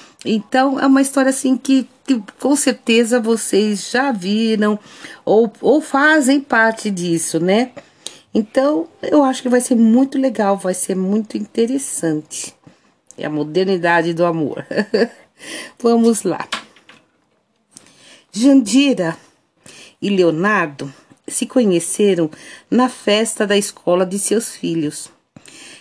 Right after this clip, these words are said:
né? Tinha uma festa de, de, de formatura,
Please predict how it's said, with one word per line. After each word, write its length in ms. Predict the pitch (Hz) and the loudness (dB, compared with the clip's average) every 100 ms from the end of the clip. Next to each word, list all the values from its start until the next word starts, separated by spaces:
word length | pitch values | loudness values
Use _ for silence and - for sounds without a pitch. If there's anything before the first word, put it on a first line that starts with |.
| _ | _
né? 280 | 151 180 208 | -2 0 0
Tinha 260 | - - 180 | -4 -4 0
uma 160 | 170 | 0
festa 340 | 165 170 156 170 | 0 -2 -2 -4
de, 300 | 143 160 139 | -2 -4 -4
de, 340 | - 151 147 | -2 -2 -2
de 480 | 139 151 147 139 131 | -4 -8 -6 -6 -8
formatura, 760 | - 170 165 160 - 156 156 240 | -4 -2 -2 -4 -6 -4 -2 -4